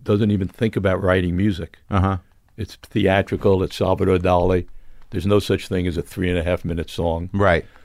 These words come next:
Speaker 1: So we sit down and
Speaker 2: He's
Speaker 1: say,
Speaker 2: an artist.
Speaker 1: Yeah. Well, we sit down and say, "Okay, let's forget who you are.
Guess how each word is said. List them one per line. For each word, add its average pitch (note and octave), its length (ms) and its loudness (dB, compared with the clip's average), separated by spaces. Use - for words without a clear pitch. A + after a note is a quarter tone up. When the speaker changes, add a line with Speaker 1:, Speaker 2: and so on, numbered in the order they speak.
Speaker 1:
So A2 120 -2
we G#2 160 2
sit A#2+ 200 -6
down F#2+ 140 2
and G2 80 0
Speaker 2:
He's G#2 80 2
Speaker 1:
say, A#2 40 4
Speaker 2:
an A2+ 80 4
artist. F#2+ 560 0
Speaker 1:
Yeah. F#2 180 -4
Well, F#2 120 0
we A2+ 100 2
sit A2+ 180 -4
down G2 200 2
and G2+ 80 -2
say, G2 140 -2
"Okay, F#2+ 320 -4
let's C3 140 -4
forget B2 400 2
who A#2+ 120 0
you G2 280 2
are. E2+ 260 -2